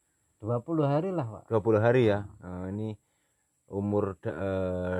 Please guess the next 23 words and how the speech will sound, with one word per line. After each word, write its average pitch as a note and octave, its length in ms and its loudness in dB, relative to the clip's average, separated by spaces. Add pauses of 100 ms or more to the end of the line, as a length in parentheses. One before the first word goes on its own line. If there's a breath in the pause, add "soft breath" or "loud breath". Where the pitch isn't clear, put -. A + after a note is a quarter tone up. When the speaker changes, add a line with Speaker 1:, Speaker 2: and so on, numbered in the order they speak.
Speaker 2:
daun F2 240 -6
bawangnya E2+ 480 -4
Mbah E2 320 -12
Tris G2 240 -6 (560)
baru E2+ 320 -8
umur F2 560 -8
dua E2+ 160 -6
puluh F2 240 -8
hari. E2 400 -8 (720)
Tapi A#2+ 320 -8
kok B2 160 -2
saya A2+ 240 -2
lihat A2+ 240 0
itu - 80 -16
kok - 160 -6
beda G#2 320 -6
itu, G2 160 -4
hijau, G2 400 -4
hijaunya G#2 720 -2
itu A2+ 240 -10
hijau F#2+ 400 -6
betul G#2+ 400 -2
itu. F2 240 -6